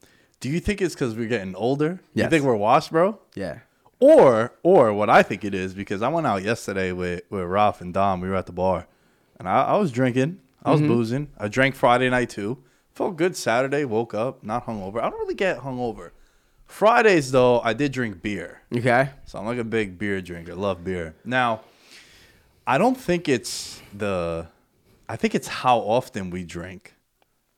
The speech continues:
Speaker 2: If
Speaker 1: Like,
Speaker 2: it's too far apart?
Speaker 1: Yeah. Like, that was the first, this was the first weekend I drank since U F C, which was two weeks ago. But then prior to that, it was, like, three weeks.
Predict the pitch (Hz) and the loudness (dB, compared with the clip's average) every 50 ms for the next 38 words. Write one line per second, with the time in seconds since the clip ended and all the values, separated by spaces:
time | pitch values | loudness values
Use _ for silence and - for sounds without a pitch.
0 | _ _ _ _ _ _ - - - - 117 101 - 123 - - - - 151 139 | _ _ _ _ _ _ -20 -18 -10 -8 -6 -6 -6 -8 -10 -12 -4 -4 -4 0
1 | - 139 135 127 123 117 - 135 131 139 156 165 - - _ _ _ _ - 113 | 4 6 6 6 6 4 6 6 8 8 8 6 2 -6 _ _ _ _ -4 0
2 | 135 175 190 147 107 92 85 90 92 98 - - 127 165 202 190 175 143 - - | 2 4 4 4 2 0 -2 -4 -4 -2 0 4 4 4 4 2 0 -2 0 0
3 | 147 151 143 - - - - - 120 156 175 247 240 196 143 123 104 - 131 131 | 0 0 0 -2 -6 -14 -12 -8 -8 -6 -4 -4 -4 -4 -4 -6 -4 -2 -2 -2
4 | 131 107 110 120 131 127 127 110 101 95 95 90 - 92 98 110 135 160 165 - | -2 -2 -4 -4 -4 -2 -2 -4 -2 -4 -6 -6 -6 -6 -4 -4 -4 -4 -8 -12
5 | _ _ _ _ _ _ _ _ _ _ _ _ _ _ _ _ - - - - | _ _ _ _ _ _ _ _ _ _ _ _ _ _ _ _ -16 -14 -12 -8
6 | - 113 107 101 - - - - - - - - _ _ _ _ _ _ _ _ | -6 -6 -6 -6 -6 -10 -12 -12 -12 -16 -18 -20 _ _ _ _ _ _ _ _
7 | _ _ _ _ _ _ _ _ _ _ _ _ _ _ _ _ _ _ _ _ | _ _ _ _ _ _ _ _ _ _ _ _ _ _ _ _ _ _ _ _
8 | - - - - 92 95 101 110 117 123 117 - - - 117 131 143 131 110 - | -20 -20 -20 -18 -12 -6 -2 0 2 2 2 0 -2 -6 -4 -4 -2 -2 -4 -6
9 | - 101 95 - - - 123 123 131 123 - - 131 131 139 143 131 123 107 - | -6 -10 -10 -10 -8 -8 -4 -4 -4 -4 -6 -6 -2 0 0 0 0 -2 -4 -4
10 | 113 107 - - 127 127 135 139 135 127 - 107 98 120 139 147 123 107 98 95 | -4 -4 -4 0 2 4 4 4 4 2 -2 -2 4 6 6 6 6 4 2 -2
11 | 95 92 95 90 87 - _ 104 107 113 117 120 127 131 127 - - - - - | -4 -6 -6 -8 -8 -10 _ -6 -4 -4 -2 -2 -2 -4 -4 -6 -14 -18 -18 -20